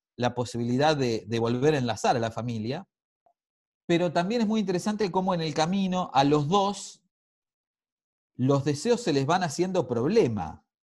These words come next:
Y, y cómo al momento en el que finalmente van a ver pasar el tren,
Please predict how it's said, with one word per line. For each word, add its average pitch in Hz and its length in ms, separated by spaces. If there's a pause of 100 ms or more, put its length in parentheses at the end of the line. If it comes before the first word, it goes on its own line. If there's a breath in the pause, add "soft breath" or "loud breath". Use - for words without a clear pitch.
(460)
Y, 110 460
y 117 140
cómo 175 760
al 117 180
momento 147 420
en 127 80
el 120 180
que 101 580 (600)
finalmente 131 560
van 131 160
a 127 60
ver 135 200
pasar 131 420
el 123 120
tren, 147 500